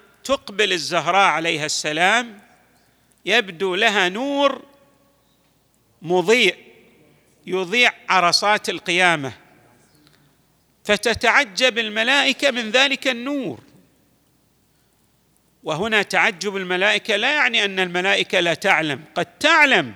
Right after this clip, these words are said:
ولكن المراد من هذا التعجب أو الإعجاب الإبانة والإفصاح عن المكانة الكبيرة والمنزلة العظيمة للصديقة الزهراء عليها السلام.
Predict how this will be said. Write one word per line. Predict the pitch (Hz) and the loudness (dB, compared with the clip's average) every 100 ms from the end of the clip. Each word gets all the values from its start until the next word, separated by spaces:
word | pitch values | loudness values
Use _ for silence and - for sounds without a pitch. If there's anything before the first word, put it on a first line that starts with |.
| - _ _ _ _ _ - | -18 _ _ _ _ _ -6
ولكن | 165 202 226 240 208 | 0 2 2 0 -4
المراد | 185 165 165 214 202 | -2 -2 2 2 2
من | 165 165 151 | -2 -8 -2
هذا | 214 208 | 0 0
التعجب | 170 - 170 196 196 160 262 202 | -4 -4 -2 -2 -2 -6 -8 -8
أو | - 170 | -6 -4
الإعجاب | 160 170 151 143 196 269 277 - _ _ _ _ _ _ - | -2 -2 -4 0 2 2 0 -6 _ _ _ _ _ _ -4
الإبانة | 196 196 180 165 214 202 185 | -4 -2 -4 0 0 0 0
والإفصاح | 180 156 165 - 190 190 190 - - _ _ _ _ - | -4 -6 -6 -4 0 2 2 -2 -14 _ _ _ _ -2
عن | 208 233 | -2 -2
المكانة | 202 175 156 208 196 170 | -4 -6 -4 -2 0 -2
الكبيرة | 147 160 143 226 240 247 | -6 -10 -8 -4 -2 -2
والمنزلة | 180 156 160 170 151 185 170 | -2 -4 -6 -6 -4 -2 -2
العظيمة | 139 143 175 208 208 190 | -4 -6 -6 -6 -4 -4
للصديقة | 156 - 147 151 180 165 | -4 -4 -6 -8 -6 -6
الزهراء | 127 143 135 175 | -6 -8 0 2
عليها | 165 143 147 | 2 0 -6
السلام. | 127 - - 98 | -6 -8 -8 -12